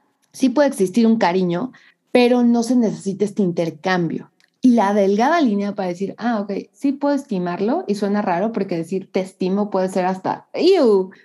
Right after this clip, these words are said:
no me puedes estimar en sábanas", ¿no? Pero tampoco necesito que me lo digas. Tal vez puede sonar muy fría, pero creo que a los treinta y cinco, con ya maletas bastante cargadas, es muy sano ser independiente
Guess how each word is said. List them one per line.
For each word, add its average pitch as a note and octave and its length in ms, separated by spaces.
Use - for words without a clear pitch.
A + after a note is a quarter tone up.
no F#4+ 140
me G#4 60
puedes F4+ 180
estimar G#3+ 420
en G3 120
sábanas", F#3 600
¿no? - 240
Pero B3 400
tampoco C#4 680
necesito B3+ 880
que A3+ 120
me A3 120
lo G#3 200
digas. B3+ 680
Tal C#4 160
vez D#4+ 120
puede D4 160
sonar A3 300
muy A3+ 220
fría, A3+ 560
pero G3 180
creo G#3+ 180
que B3 100
a - 20
los A#3 160
treinta F#3 260
y F#3+ 80
cinco, F#3+ 540
con F3 180
ya G3+ 160
maletas G3 520
bastante G3 440
cargadas, F#3 640
es F#3+ 160
muy A3 180
sano F#3+ 380
ser F3+ 160
independiente E3 800